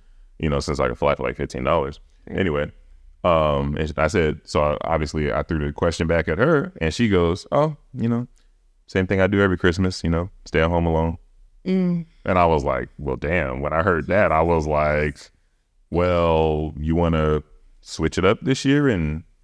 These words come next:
Speaker 1: we spend Christmas together?"
Speaker 2: I love that.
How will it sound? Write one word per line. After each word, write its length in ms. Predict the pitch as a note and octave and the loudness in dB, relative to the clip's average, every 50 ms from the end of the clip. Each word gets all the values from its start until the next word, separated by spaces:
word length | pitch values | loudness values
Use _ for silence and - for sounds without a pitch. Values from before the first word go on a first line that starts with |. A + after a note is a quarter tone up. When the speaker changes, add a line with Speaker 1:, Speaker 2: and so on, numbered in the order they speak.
| _ _ - _ _ _ _ - - | _ _ -20 _ _ _ _ -10 -6
Speaker 1:
we 80 | D2+ D2 | -6 -4
spend 260 | - - D#2+ D2+ C#2+ | -2 -2 -2 -2 0
Christmas 320 | - F2 D#2+ F#2+ E2+ D#2 | 0 0 0 0 -2 -2
together?" 460 | - C#2 C#2+ D#2 F#2 A2 D#3 F#3+ A3 - _ - _ _ _ - _ - F3 F3+ F3+ F3 F3 F3+ F#3+ G3+ G3+ _ _ _ G3+ F#3+ F3 E3 E3 E3+ F#3 F3+ _ _ - - - _ _ _ _ - | -2 0 2 4 4 4 2 -2 -6 -8 _ -20 _ _ _ -20 _ -20 -20 -20 -20 -20 -20 -20 -20 -20 -20 _ _ _ _ -20 -20 -20 -20 -20 -20 _ _ _ -20 -20 -20 _ _ _ _ -6
Speaker 2:
I 80 | G3 | -2
love 260 | F#3 F3 D#3+ D#3+ D#3 - | 0 2 2 0 0 -2
that. 240 | D3+ D#3+ E3 - | -4 -6 -6 -8